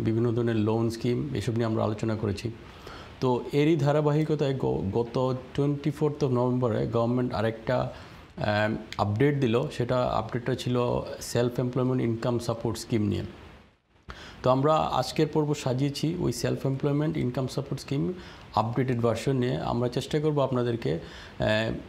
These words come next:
কিছু updated information, আহ, জানানোর জন্য উদ-, এবং উদাহরণ সহ বোঝানোর জন্য। তো, আহ, যেটা বলছিলাম, আপনাদের যদি কোনো জিজ্ঞাসা থেকে থাকে, অবশ্যই আমাদেরকে call দিয়ে জানাবেন। তো প্রতিদিনের মতো আমাদের সাথে আজকেও অতিথি হিসেবে উপস্থিত আছেন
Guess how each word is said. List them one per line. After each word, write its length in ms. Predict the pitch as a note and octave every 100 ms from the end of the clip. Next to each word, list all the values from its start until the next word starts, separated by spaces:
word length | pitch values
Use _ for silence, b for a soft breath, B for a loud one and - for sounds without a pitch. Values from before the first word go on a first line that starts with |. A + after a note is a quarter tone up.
| -
কিছু 240 | A#2 - A#2
updated 380 | A2+ C3 C3
information, 720 | B2+ B2 B2+ C3 B2 E3+ F#3 G3+ B B -
আহ, 320 | G#2 G#2+ G#2+ - A2+
জানানোর 380 | B2 B2+ C3 C3+
জন্য 420 | B2+ A#2+ D#3+ - - -
উদ-, 180 | C3+ B2+
এবং 260 | B2 C3
উদাহরণ 400 | B2+ A#2+ C3 C3+
সহ 140 | B2 C3
বোঝানোর 400 | A#2+ A#2 A#2 A2
জন্য। 240 | G2+ G2+ - B B - -
তো, 200 | A2 A#2+
আহ, 240 | B2+ G#2
যেটা 200 | G#2+ B2+
বলছিলাম, 480 | B2+ C3 - D#3 E3+
আপনাদের 360 | B2+ - B2+ C3+
যদি 160 | C3+
কোনো 360 | C3 C3 C3+ B2+
জিজ্ঞাসা 400 | A#2+ A#2+ C3+ C#3
থেকে 240 | C3 C3 C3
থাকে, 240 | C#3 G3 B B B -
অবশ্যই 300 | B2+ - D#3+
আমাদেরকে 340 | C3+ B2+ C3+
call 220 | C3+ A#2
দিয়ে 120 | A2+ G#2+
জানাবেন। 340 | G#2 G2 G2+ - - B B B B
তো 80 | B2+
প্রতিদিনের 440 | - C#3+ D#3+ E3 E3
মতো 220 | E3 E3
আমাদের 340 | B2+ C#3 D3
সাথে 240 | D3 C#3+ C#3+
আজকেও 420 | A#2+ - D3 C#3
অতিথি 300 | C#3 C3+ D3
হিসেবে 220 | C#3 C#3
উপস্থিত 420 | C3 C3+ - C#3
আছেন 280 | C#3 C#3